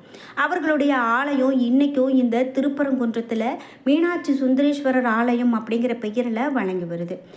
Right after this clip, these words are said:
எனவே, திருப்பரங்குன்றம் செல்லக்கூடிய பக்தர்கள் முதல்ல சிவன் பார்வதியை தரிசனம் செய்த பிறகே முருகனுடைய ஆலயத்திற்கு போகணும் அப்படிங்கிறது ஐதீகமா இருந்து வருது.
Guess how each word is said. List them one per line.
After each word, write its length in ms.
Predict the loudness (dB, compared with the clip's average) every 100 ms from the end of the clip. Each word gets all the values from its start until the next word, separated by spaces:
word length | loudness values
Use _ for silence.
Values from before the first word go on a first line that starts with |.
| -20 -4
எனவே, 400 | 0 2 2 0
திருப்பரங்குன்றம் 720 | 0 -2 0 0 0 0 0
செல்லக்கூடிய 640 | -2 -2 -2 0 0 0 -2
பக்தர்கள் 600 | -6 -6 -4 0 0 2
முதல்ல 540 | 0 0 0 0 -2 -4 -18
சிவன் 480 | -4 0 2 2 0
பார்வதியை 800 | 0 0 0 0 2 2 2 0
தரிசனம் 500 | -2 -2 -2 2 2
செய்த 320 | 2 0 -2
பிறகே 600 | -4 -2 -2 0 0 -2 -6 -8
முருகனுடைய 580 | 0 0 2 0 2 0
ஆலயத்திற்கு 640 | 0 0 0 0 -2 -2
போகணும் 480 | -2 -2 -2 -2 -2
அப்படிங்கிறது 520 | -4 -6 -6 -4 -4 -4 -2
ஐதீகமா 680 | -2 -2 -4 -4 -6 -8 -10
இருந்து 240 | -12 -14 -14
வருது. 280 | -14 -14